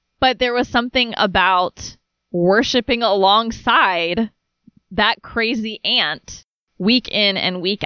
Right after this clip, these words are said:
out that transcended my own preferences and that actually spurs all of us on to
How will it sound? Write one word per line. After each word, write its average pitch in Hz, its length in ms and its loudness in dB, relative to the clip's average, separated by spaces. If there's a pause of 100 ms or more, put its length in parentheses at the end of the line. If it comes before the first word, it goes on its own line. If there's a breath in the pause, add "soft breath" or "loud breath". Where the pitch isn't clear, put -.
out 175 640 0 (480)
that 214 140 -2
transcended 208 1160 -2 (520)
my 190 380 0
own 180 580 -4 (240)
preferences 156 1000 -2
and 233 140 2
that 240 100 2
actually 190 920 -4 (260)
spurs 220 560 0
all 220 220 2
of 180 120 0
us 175 240 -2
on 170 360 -2
to 170 720 0